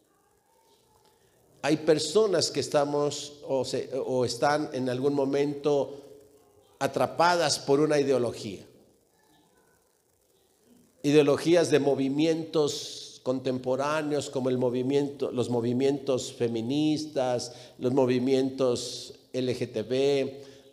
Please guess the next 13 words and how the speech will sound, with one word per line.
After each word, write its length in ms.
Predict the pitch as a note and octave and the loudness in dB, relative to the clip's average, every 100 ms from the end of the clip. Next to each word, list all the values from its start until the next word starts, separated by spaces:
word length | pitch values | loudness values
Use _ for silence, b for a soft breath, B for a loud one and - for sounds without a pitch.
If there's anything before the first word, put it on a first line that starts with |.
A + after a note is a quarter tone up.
| C3+ | -2
eh, 360 | C3+ B2 A#2 A#2 | 2 2 2 2
los 180 | B2 A#2+ | 0 2
movimientos, 920 | B2 A#2+ A#2+ C3+ C3+ C3 C3 A#2 - A#2+ | 2 2 4 2 2 0 0 0 -4 -4
algunos 640 | A#2+ A2+ C#3+ F#3+ D3+ G2+ | -4 0 2 4 2 2
de 120 | A#2 | -2
carácter 840 | A2+ A#2 A#2+ - A#2+ A#2 - - - | -2 -2 -4 -2 -2 -2 -4 -14 -10
muy 220 | A#2 C3 | 0 0
religioso 880 | A#2 A2+ G#2 F2+ A#2 B2 F3 - A2+ | 2 -2 -2 -6 -2 0 0 -2 -4
también, 880 | G#2 G2+ G2+ A#2 D#3 E3+ A#2 - - | -4 -8 -4 -2 0 -2 -4 -10 -18
son 180 | - B2+ | -2 2
movimientos 540 | B2+ A#2 C3 C3 B2 | 2 4 2 2 -2
ideológicos 840 | B2 A2 G#2+ A#2 D#3+ E3 D#3 A2 - | -2 0 2 2 0 -2 -6 -6 -6
también, 520 | F#2+ G#2 C#3 C3 | -8 -4 -2 -2